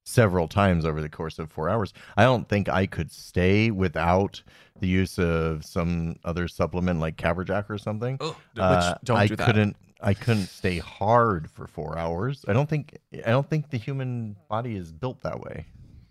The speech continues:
Speaker 2: Well, apparently you can do it for at least ten hours.
Speaker 1: Some people can, apparently.
Speaker 2: Yeah.
Speaker 1: Yeah.
Speaker 2: I thi-, I think that, that gooning is a fun fantasy. And I've seen some people, like,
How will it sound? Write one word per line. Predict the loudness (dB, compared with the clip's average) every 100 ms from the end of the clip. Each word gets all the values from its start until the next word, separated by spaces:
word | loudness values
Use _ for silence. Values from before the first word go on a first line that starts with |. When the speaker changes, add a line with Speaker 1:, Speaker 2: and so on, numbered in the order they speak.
| -20 -8 4
Speaker 2:
Well, | 6 6 2 0
apparently | 2 4 4 4
you | 2
can | 2 0
do | 4 2
it | 4
for | 2
at |
least | 2 0
ten | 0 0
hours. | 0 2
Speaker 1:
Some | 4 6
people | 6 4 4
can, | 4 2
apparently. | 4 6 6 4 2 0
Speaker 2:
Yeah. | 0
Speaker 1:
Yeah. | -2 -8 -10 -10 -10 0
Speaker 2:
I | 2
thi-, | 2 2
I | 2
think | 2 4
that, | 4 4 2
that | -2 -2 -2
gooning | 0 2 2
is | 0 0
a | -2 0
fun | 4 4 2
fantasy. | 0 2 2 2 0 -2 -2 2
And | 2
I've | 2
seen | 0 -6
some | -2 -2
people, | 0 0 0 2
like, | 0 -2